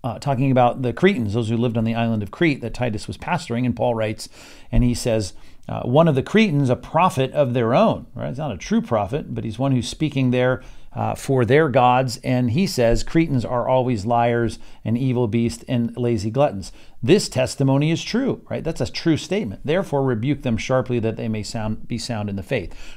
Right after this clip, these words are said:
Quoting a Cre-, Cretan prophet, uh, which probably was filled with all kinds of, uh, non-biblical, anti-biblical, um, you know, non-godly statements, false statements,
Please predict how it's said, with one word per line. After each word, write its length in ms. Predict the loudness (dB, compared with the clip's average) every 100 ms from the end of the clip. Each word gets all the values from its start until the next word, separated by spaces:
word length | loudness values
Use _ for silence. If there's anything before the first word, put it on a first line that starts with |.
| -2
Quoting 360 | 4 4 4
a 40 | 0
Cre-, 340 | 2 0 0 -10 -6
Cretan 300 | 0 2 2
prophet, 540 | 4 6 6 4 0 -4 -20 -14 -10
uh, 160 | -8
which 280 | -8 -10 -2
probably 480 | 2 2 2 0 2
was 200 | 0 -4
filled 460 | -2 6 8 8 4
with 140 | 2
all 160 | 2 2
kinds 380 | 0 2 0 0
of, 280 | -2 -2 -8 -20 -20 -14
uh, 240 | -10 -10 -12 -8
non-biblical, 920 | 0 2 4 4 4 4 2 2 0
anti-biblical, 1040 | 2 2 4 2 2 0 0 -2 -2 -2 -6 -12 -4
um, 500 | -2 -2 -2 -6 -10 -14 -8
you 120 | -6
know, 100 | -4
non-godly 920 | -2 2 2 4 4 6 6 6 0
statements, 640 | 0 2 2 0 -4 -6 -10 -18 -10
false 280 | -2 0 -2
statements, 480 | -2 -2 -2 -4